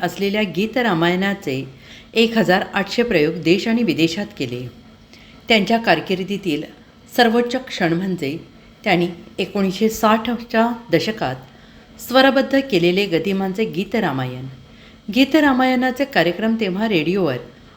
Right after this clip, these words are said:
ऑल इंडिया रेडिओ, वर्षभर प्रसारित होत होते. गीत रामायणाने रसिक श्रोत्यांवर, अगदी सामान्यातल्या सामान्य माणसाला सुद्धा वेड लावले. गीत रामायणाचे आजपर्यंत हिंदी, गुजराती, कन्नड, बंगाली,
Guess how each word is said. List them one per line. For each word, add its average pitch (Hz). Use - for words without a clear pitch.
ऑल 240
इंडिया 180
रेडिओ, 160
वर्षभर 208
प्रसारित 202
होत 147
होते. 131
गीत 269
रामायणाने 202
रसिक 233
श्रोत्यांवर, 170
अगदी 233
सामान्यातल्या 233
सामान्य 202
माणसाला 202
सुद्धा 180
वेड 233
लावले. 131
गीत 269
रामायणाचे 240
आजपर्यंत 196
हिंदी, 175
गुजराती, 160
कन्नड, 156
बंगाली, 147